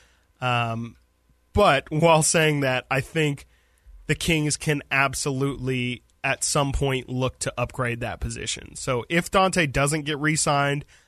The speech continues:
I don't think it's the end of the world. I think, uh, you can find a different piece that, uh, maybe gives you something a little bit different. But I think the idealized version of Dante DiVincenzo, if he is truly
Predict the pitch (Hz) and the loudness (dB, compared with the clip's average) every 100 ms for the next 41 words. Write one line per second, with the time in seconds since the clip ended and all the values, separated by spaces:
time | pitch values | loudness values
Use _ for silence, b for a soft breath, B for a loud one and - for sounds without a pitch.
0 | b 131 127 143 143 160 147 131 - 131 | b -2 2 2 2 0 -2 -4 -4 -4
1 | 123 139 135 127 135 135 139 156 147 120 | 0 0 -2 -2 0 2 2 2 0 -2
2 | 143 139 - b b b b 135 127 117 | -2 -4 -6 b b b b 0 2 0
3 | 120 135 - 131 135 131 131 - _ - | -4 -6 -4 -2 -2 -4 -8 -12 _ -18
4 | - 135 127 135 131 127 123 127 98 143 | -4 2 2 2 0 -2 -4 -4 -2 0
5 | 135 143 - 123 117 110 - 117 117 127 | 0 -2 -2 -2 -2 -4 -6 -6 -4 -4
6 | 127 120 127 123 123 135 127 123 123 123 | -4 -4 -4 -6 -6 -6 -4 -6 -4 -4
7 | 120 117 139 139 196 180 139 127 147 139 | -6 -4 -2 0 0 0 0 0 0 -4
8 | 127 b b b 131 151 147 143 135 135 | -6 b b b -6 -2 -2 2 2 2
9 | 117 139 143 147 143 127 127 123 120 127 | -2 -2 0 2 2 2 0 -2 -2 -2
10 | 123 123 117 120 120 123 117 120 123 120 | -2 -4 -6 -6 -4 -4 -4 -4 -4 -4
11 | 117 - 120 120 117 139 147 165 127 135 | -6 -4 -4 -4 -4 -2 -2 -2 2 2
12 | 127 - - 147 139 135 127 120 | 2 0 -2 0 0 0 -2 -6